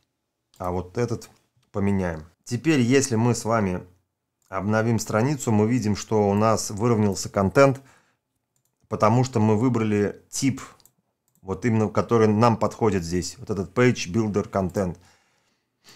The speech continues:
Но у нас получается здесь с этим типом появляется ещё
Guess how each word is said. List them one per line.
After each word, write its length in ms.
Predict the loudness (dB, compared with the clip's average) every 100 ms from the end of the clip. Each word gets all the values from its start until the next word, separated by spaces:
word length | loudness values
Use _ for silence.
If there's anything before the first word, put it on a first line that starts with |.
| _ -6
Но 100 | 0
у 40 |
нас 180 | 2 2
получается 840 | 0 -2 4 4 4 2 2 0 -4 _ -6
здесь 420 | 2 2 0 -10 _ _ -14
с 200 | -6 -2
этим 220 | 0 0
типом 380 | 0 0 0 0
появляется 580 | 0 2 4 4 4 -2
ещё 420 | 0 0 0